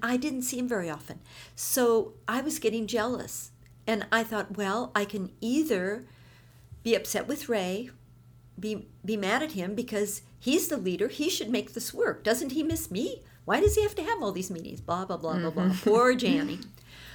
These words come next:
Speaker 1: I can either think that way, "Poor Janny," or I can think, "Poor Ray. I know he loves me. I know he'd love to spend time with me. Hmm, Lord, can you help me with this?" And so I will often pray, "Lord,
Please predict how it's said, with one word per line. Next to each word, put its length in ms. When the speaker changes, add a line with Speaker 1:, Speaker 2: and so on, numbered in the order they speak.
Speaker 1:
I 80
can 320
either 280
think 300
that 260
way, 140
"Poor 300
Janny," 600
or 220
I 140
can 200
think, 440
"Poor 320
Ray. 440
I 140
know 160
he 180
loves 380
me. 240
I 80
know 160
he'd 160
love 200
to 80
spend 280
time 220
with 200
me. 220
Hmm, 460
Lord, 500
can 160
you 240
help 280
me 160
with 300
this?" 420
And 160
so 260
I 140
will 220
often 360
pray, 300
"Lord, 400